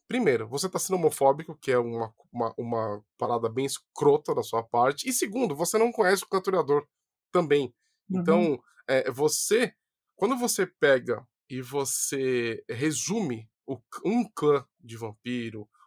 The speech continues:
Speaker 1: uma tradição de mago, uma tribo de lobisomem, em uma, um aspecto só, você não conhece o jogo que você joga e você tá perdendo uma oportunidade. E sendo um cuzão, né? No,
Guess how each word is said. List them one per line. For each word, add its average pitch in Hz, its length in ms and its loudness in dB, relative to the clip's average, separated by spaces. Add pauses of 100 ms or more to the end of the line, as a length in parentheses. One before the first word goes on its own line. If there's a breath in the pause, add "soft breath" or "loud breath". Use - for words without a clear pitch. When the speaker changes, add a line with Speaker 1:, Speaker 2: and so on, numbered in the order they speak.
(160)
Speaker 1:
uma 226 360 2
tradição 135 460 -4
de 120 140 -14
mago, 113 680 -2 (180 soft breath)
uma 233 240 4
tribo 165 500 -8
de 131 280 -16
lobisomem, 117 800 0 (240)
em 151 280 -2 (220)
uma, 196 500 2
um 196 160 2
aspecto - 680 0
só, 156 320 2 (260 soft breath)
você 202 800 2
não 247 240 0
conhece 247 580 2
o 220 60 -2
jogo 208 360 8
que 233 140 -8
você 233 320 -4
joga 214 360 2
e 208 40 -10
você 240 140 -4
tá 240 120 2
perdendo 233 360 -2
uma 240 80 4
oportunidade. 220 880 -2 (180)
E 453 100 0
sendo 240 340 4
um 247 40 -6
cuzão, 226 420 2 (200)
né? 156 100 2
No, 151 120 0